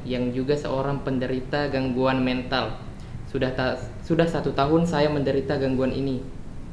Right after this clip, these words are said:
Dan makin memburu saja. Saya mempunyai beberapa trauma yang belum terselesaikan hingga saat ini. Tiga bulan saya berhenti berobat karena lingkungan yang tidak mendukung dan karena saya yang sudah muak dengan obat,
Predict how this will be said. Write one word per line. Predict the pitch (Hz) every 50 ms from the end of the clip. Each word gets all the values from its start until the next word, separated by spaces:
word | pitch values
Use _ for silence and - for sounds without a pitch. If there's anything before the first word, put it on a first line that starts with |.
| - - - - - - - - -
Dan | - 139 139 147 151 165 170 160 147
makin | 143 139 - - 165 160
memburu | 156 147 143 139 135 135 135 135
saja. | 135 143 135 127 131 131 123 - - - - - - - - -
Saya | - 156 156 165 170
mempunyai | 165 160 151 147 147 - 143 143 143 151 165
beberapa | 156 151 127 135 131 131 127 135
trauma | 135 - 131 135 135 147 160 170 170
yang | 156 147 143 143 139 135
belum | 135 139 147 156 151 -
terselesaikan | 143 135 - - 131 127 - 139 135 - 147 147 143
hingga | 147 139 127 135 135
saat | - 127 123 - -
ini. | 131 127 120 113 - - - - - - - - - - - -
Tiga | - 139 147 147
bulan | 151 160 180 180 185 185 190 190
saya | 185 - 160 147 151 156 151
berhenti | 151 151 151 151 156 - 170 160
berobat | 175 151 143 143 147 156 156 - -
karena | 151 135 143 143 143
lingkungan | 143 131 123 151 156 170 170 160
yang | 151 147 143
tidak | - 147 127 - -
mendukung | - 135 135 135 139 - - 165 165 165 160 -
dan | 139 135 135 135
karena | - 139 131 131 127
saya | - 147 147 151 156 147
yang | 147 143 143 135
sudah | - 160 135 135
muak | 139 139 151 151 156 151 151 -
dengan | 139 135 139 135 131 131 127
obat, | 127 127 123